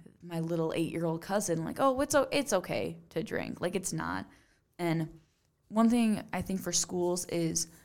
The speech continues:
I feel like some schools just, like, don't, like, they'll see it, but they'll kinda, like, knock it to the side. I feel like schools need to get harder on those things, whether it's, like, if they have the suspicion that a student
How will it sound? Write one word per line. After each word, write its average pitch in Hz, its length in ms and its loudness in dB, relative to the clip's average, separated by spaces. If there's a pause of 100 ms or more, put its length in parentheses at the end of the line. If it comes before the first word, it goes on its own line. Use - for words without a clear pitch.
(460)
I 226 120 0
feel 294 200 0
like 254 320 0 (720)
some 214 280 4
schools 190 420 0
just, 170 280 -2
like, 170 200 -4 (220)
don't, 170 340 -4
like, 165 200 -4
they'll 175 120 -6
see 175 340 0
it, - 220 -4
but 175 160 -10
they'll 90 160 -6
kinda, 92 280 -6
like, - 320 -8 (100)
knock 165 320 -6
it 165 80 -6
to 170 80 -6
the 170 80 -2
side. 170 280 -4
I 170 80 -2
feel 170 280 -2
like 170 100 -4
schools 170 360 -2
need 170 140 -6
to 185 80 -6
get - 280 -8 (400)
harder 202 440 4
on 170 160 4
those 170 180 0
things, - 460 -6 (320)
whether 175 380 4
it's, 160 460 0
like, 170 500 -4 (500)
if 165 360 -2 (100)
they 185 140 -6
have 175 320 -6
the 180 100 -10
suspicion 170 680 -2
that - 240 -4
a 170 60 -8
student 165 540 -2